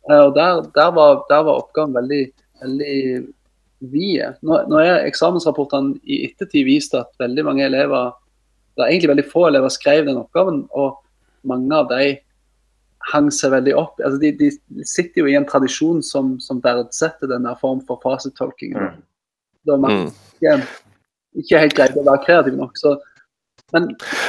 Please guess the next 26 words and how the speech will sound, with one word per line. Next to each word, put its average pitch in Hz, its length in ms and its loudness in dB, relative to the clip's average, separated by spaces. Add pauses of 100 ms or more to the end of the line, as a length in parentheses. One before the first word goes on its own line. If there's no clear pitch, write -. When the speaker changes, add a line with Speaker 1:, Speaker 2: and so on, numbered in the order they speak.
(600)
Speaker 1:
ja, - 120 -12 (380)
det, - 200 -2
det - 80 6 (120)
er, 220 120 -2
det - 60 -12
er - 460 -10
en 147 100 -6
bevegelse 160 540 2
i 101 40 -4
hvert - 200 -8
fall. 160 100 -18 (300)
Speaker 3:
Men 131 120 4
jeg 143 160 4
er 196 80 6
litt 180 220 2
redd 190 180 6
for 107 300 2
at, - 220 -2
at 117 260 4
det 123 100 8 (140)
ligger 131 320 4
en 113 80 2
slags 120 240 -4
forventning 123 480 0
om, 104 140 2
av, 107 240 2